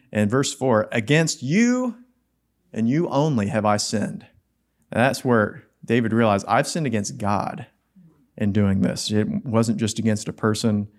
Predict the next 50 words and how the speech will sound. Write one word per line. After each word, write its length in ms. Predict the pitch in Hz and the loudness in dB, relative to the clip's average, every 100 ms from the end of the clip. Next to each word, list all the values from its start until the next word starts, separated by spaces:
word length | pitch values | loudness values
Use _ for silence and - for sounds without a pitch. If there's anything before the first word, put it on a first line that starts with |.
| _ _ _ - | _ _ _ -8
it's 160 | - | -4
against 360 | 101 101 95 - | 2 2 2 0
God. 280 | 92 92 92 | 0 2 0
I've 160 | 101 | 2
done 160 | 113 107 | 4 6
this 180 | 104 - | 4 2
evil 360 | 139 131 117 | 4 4 6
in 100 | 110 | 4
your 120 | 107 104 | 4 2
sight, 420 | 104 98 98 - - - | 2 2 2 -2 -20 -6
that 320 | - 101 - - | -2 -2 -2 0
God 400 | 120 139 143 127 | 4 4 4 2
would 180 | 117 | 0
be 140 | 110 110 | 2 2
ma-, 240 | 104 104 | 2 0
would 280 | - 113 104 | -4 0 2
be 100 | 107 | 2
justified. 840 | 104 107 107 - 101 101 95 92 - _ _ _ _ _ _ _ _ _ _ _ _ _ _ _ _ _ _ | 4 2 2 -4 0 2 0 -4 -8 _ _ _ _ _ _ _ _ _ _ _ _ _ _ _ _ _ _
And 140 | - 104 | -4 0
be 80 | 107 | 0
clear 500 | - 113 104 92 - | 2 2 2 -2 -8
when 180 | - 101 | -6 -6
you 140 | 107 | -4
judge." 480 | 120 - - - - _ _ _ _ - | -4 -4 -4 -8 -12 _ _ _ _ 0
And 120 | 117 | 2
so 120 | 127 | 4
David 380 | 110 127 151 127 | 4 6 6 4
gave 200 | 135 123 | 4 4
a 60 | 110 | 2
clear 400 | - 139 139 139 | 2 4 4 2
acknowledgement 880 | 123 107 104 117 156 151 160 160 | -2 0 2 4 2 0 -2 -2
of 160 | 131 123 | -4 -4
his 200 | 127 120 | -2 -4
sin 300 | - 127 131 | -2 -2 0
when 140 | 113 | -2
he 80 | 110 | -2
was 140 | 104 101 | -6 -2
brought 360 | 117 110 - | 0 2 0
to 100 | - | -2
the 60 | 107 | -2
light. 480 | 95 107 113 - - _ _ _ _ _ | 2 2 2 0 -16 _ _ _ _ _
He 80 | 104 | 2
didn't 180 | 107 101 | 2 2
try 180 | 110 | 2
to 60 | 98 | 2
hide 340 | - 113 117 | 2 2 4
it, 100 | 117 | 2
he 120 | 110 104 | 2 0
just 220 | 101 104 | 0 0
yielded. 500 | 104 113 117 113 | 2 4 4 0